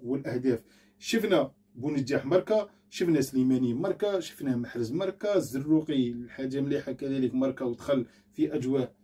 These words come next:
المنتخب الوطني الجزائري، شفنا رامي بالسبعيني ماركا، شفنا مكع، شفنا كذلك لي رومبلاسون دخلوا من ادم زرقان، بوداوي، آه، دخل بالرحمه ودخل اندي ديلور،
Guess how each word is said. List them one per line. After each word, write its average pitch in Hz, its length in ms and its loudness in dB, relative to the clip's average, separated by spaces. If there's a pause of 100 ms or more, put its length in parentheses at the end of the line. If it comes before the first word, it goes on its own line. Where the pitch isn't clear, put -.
(160)
المنتخب 131 600 -2
الوطني 123 640 -2
الجزائري، 180 760 2 (180)
شفنا 190 320 -2
رامي 135 280 4
بالسبعيني 120 640 -2
ماركا، 196 460 0 (160)
شفنا 175 380 0
مكع، 135 360 0 (160)
شفنا 160 360 0
كذلك 143 420 -2
لي 135 100 -2
رومبلاسون 131 520 0
دخلوا 123 320 -2
من 127 240 -2
ادم 123 260 0
زرقان، 123 500 0
بوداوي، 131 580 2 (360)
آه، 131 280 0
دخل 131 260 -2
بالرحمه 131 600 -2
ودخل 123 320 -2
اندي 123 380 2
ديلور، 190 520 2